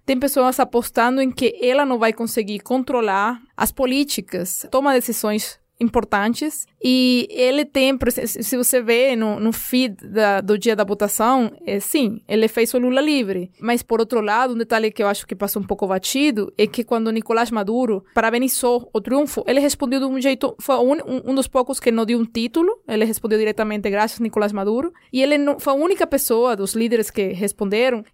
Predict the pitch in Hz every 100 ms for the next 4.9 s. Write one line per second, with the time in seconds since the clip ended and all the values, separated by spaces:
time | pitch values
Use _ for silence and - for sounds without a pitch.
0 | - 262 285 285 302 - 262 285 302 247
1 | - 240 240 254 240 240 247 262 277 240
2 | 180 - - 233 - 247 247 277 - 226
3 | 233 240 247 240 240 240 240 240 240 -
4 | 233 240 240 233 247 - 220 170